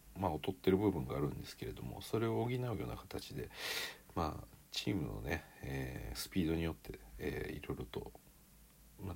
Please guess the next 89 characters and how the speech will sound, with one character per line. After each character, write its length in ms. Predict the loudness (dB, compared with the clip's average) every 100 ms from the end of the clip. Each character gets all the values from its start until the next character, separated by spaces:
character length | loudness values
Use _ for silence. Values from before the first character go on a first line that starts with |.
| -4
あ、 40 |
な 60 | 0
か 100 | 0
な 80 | 0
か 100 | -2
一 260 | -4 2 4
人 100 | 4
で 80 | 2
取 180 | 2
れ 60 | 4
な 60 | 2
い 40 |
リ 100 | 0
バ 140 | 2
ウ 40 | 2
ン 40 |
ド 100 | 2
な 120 | 2
ら 80 | 2
二 100 | 0 -2
人 120 | -4
来 140 | -2 -8
る 80 | -8
と 120 | -10
か、 200 | -12 -12 -16 -20 -16 -2
え 460 | 0 0 -4 -6 -6 -6 2
ー、 40 |
ヤ 80 | 2
ニ 80 | 2
ス 80 | 0
が 100 | 0
ド 100 | 2
ラ 80 | 0
イ 20 |
ブ 120 | -2
し 80 | -4
て 100 | -4
き 80 | -2
た 100 | -2
の 140 | -2
で 120 | -2
あ 40 | -2
れ 80 |
ば、 240 | 0 0 -2 -6
複 160 | -6
数 140 | -4 -4
人 300 | -4 -8 -6
で、 180 | -6 -8 -14 -8
え 120 | -6 -4
ー、 260 | -4 -2
囲 40 | -2
む 140 | -2 -6
だ 100 | -12
っ 20 | -8
た 80 | -8
り 100 | -6
で 100 | -10
す 100 | -12
と 80 | -10
か、 220 | -10 -10 -12 -14 -4
ま 60 | -2
あ、 20 |
そ 200 | 4 4
う 20 |
い 40 | 4
っ 20 |
た 160 | 2
ね、 100 | 0
ヘ 180 | 4 4
ル 80 | 4
プ 140 | 4
の 100 | 0
ス 80 | 0
ピ 120 | 2
ー 60 | 2
ド 60 | 0
も 80 | -8 -10
含 160 | -4
め 60 | -2
て 80 | -2
全 280 | -2 4 4
て 80 | 2
の 80 |
テ 180 | -2 -2
ン 60 | -2
シ 120 | -2
ョ 20 |
ン 40 | -6 -6
を、 140 | -8